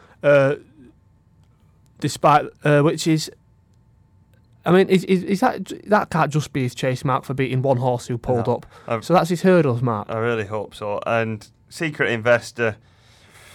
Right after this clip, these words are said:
Speaker 1: I wanna say, is a hundred and fifty-three a ridiculously lenient rating for a horse who's just been knocking around in graded races for ages? Bear in mind, like we've just said, Caius Marcius is rated a hundred and forty-seven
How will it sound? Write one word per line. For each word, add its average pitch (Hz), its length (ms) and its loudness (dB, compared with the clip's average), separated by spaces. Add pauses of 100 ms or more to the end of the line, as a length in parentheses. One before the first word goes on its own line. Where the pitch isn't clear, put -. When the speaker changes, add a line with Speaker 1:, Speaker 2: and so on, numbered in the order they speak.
(760)
Speaker 1:
I 285 100 -2
wanna 254 160 4
say, 240 180 -2
is 233 100 0
a 269 80 0
hundred 330 260 0
and 294 120 -2
fifty-three 277 580 -6 (420)
a 202 60 4
ridiculously 220 880 -2
lenient 202 480 4
rating 180 360 2
for 139 160 -6
a 131 60 0
horse 147 220 4
who's 143 200 0
just 143 220 -2
been 147 220 4
knocking 147 340 2
around 139 340 4
in 135 100 2
graded 135 360 2
races 127 480 -2 (380)
for 151 160 2
ages? 135 440 2 (200)
Bear 143 160 2
in 131 80 2
mind, 131 180 2
like 131 180 -2
we've 123 160 -6
just 123 200 -6
said, 117 180 -6 (240)
Caius 131 320 -2
Marcius 127 540 -2
is 123 100 -6
rated 123 260 -2
a 113 40 -6
hundred 123 340 -4
and 117 100 -4
forty-seven 117 600 -6